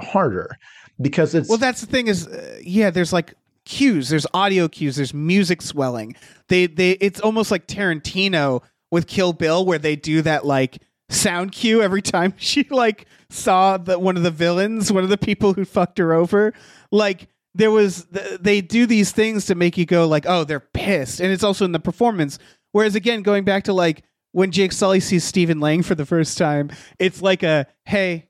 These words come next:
Speaker 2: <laughs> like, there's no, there's no, like, "you" moment, um, throughout. And it's like, <sighs> it, it's not, it's not even necessarily that they didn't spend enough time on these things. It's the value of what they did with the time, you know,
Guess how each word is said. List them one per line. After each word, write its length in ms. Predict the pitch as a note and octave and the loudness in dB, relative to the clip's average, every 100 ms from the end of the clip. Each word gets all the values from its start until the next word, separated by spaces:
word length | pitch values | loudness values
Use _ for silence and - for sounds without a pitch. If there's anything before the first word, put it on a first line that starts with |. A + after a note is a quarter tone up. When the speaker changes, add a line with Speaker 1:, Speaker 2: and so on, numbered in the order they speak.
| _ | _
Speaker 2:
<laughs> 520 | D#3+ - _ _ G3 | -12 -12 _ _ -6
like, 200 | A#3+ B3 | -2 0
there's 240 | C#4+ C#4+ A#3+ | 0 0 0
no, 300 | B3+ B3+ B3 | 4 4 4
there's 260 | A#3+ A#3 | 0 2
no, 160 | A#3+ B3+ | 2 2
like, 340 | A#3+ G3+ E3+ - | 2 0 -2 -6
"you" 880 | E3 F3 E3+ F3+ F#3 D3 C#3 C3 D3 | -8 -4 2 4 6 4 4 0 0
moment, 520 | F3 D#3+ C#3+ B2 G#2+ _ _ _ - | 2 0 -2 -14 -18 _ _ _ -2
um, 460 | E3+ E3 D#3 D3 _ _ | 0 2 0 -6 _ _
throughout. 440 | - G3 F#3 E3+ E3 | 0 4 4 2 0
And 140 | F#3+ G3 | 0 -2
it's 160 | F3+ | -2
like, 380 | G3 F#3 - - | 0 0 -2 -20
<sighs> 60 | _ - - - _ _ _ _ _ _ _ _ _ - | _ -20 -20 -20 _ _ _ _ _ _ _ _ _ -6
it, 160 | G#3 - | -6 -2
it's 300 | G#3+ - F#3+ | -4 -4 -4
not, 260 | A#3 B3+ | -2 0
it's 180 | A#3 G#3 | -2 0
not 160 | A3+ C4+ | 0 2
even 340 | C4 A#3+ G3+ | 0 0 -2
necessarily 500 | G3+ G3+ - G#3 G#3 | -2 -2 0 2 2
that 160 | F#3 F#3 | 2 0
they 80 | |
didn't 200 | E3+ F3+ | 0 0
spend 320 | D#3+ - F3 E3 | -2 -2 -2 0
enough 220 | D#3 C#3+ | -2 -4
time 400 | D#3+ G3 B3+ A3+ | -4 -2 0 0
on 160 | D3 | -2
these 240 | C3+ B2+ - | -2 -6 -4
things. 400 | B2 G2 A#2 - - - - | -6 -6 -10 -12 -16 -16 -2
It's 240 | F3 - | -2 -2
the 120 | - E3 | -4 -2
value 540 | D3+ F3 G3 G3 F#3+ | 0 0 2 2 2
of 120 | E3 | 2
what 200 | D3+ D#3+ | 0 -2
they 140 | D#3 C#3+ | 0 -2
did 280 | D#3 D#3+ | 0 -2
with 160 | C#3 C3+ | -2 -4
the 80 | C3+ | -4
time, 480 | - D3+ B2+ F#2 - | -2 -4 -4 -6 -6
you 160 | C3+ C#3+ | -2 2
know, 280 | D3 D3 | 2 2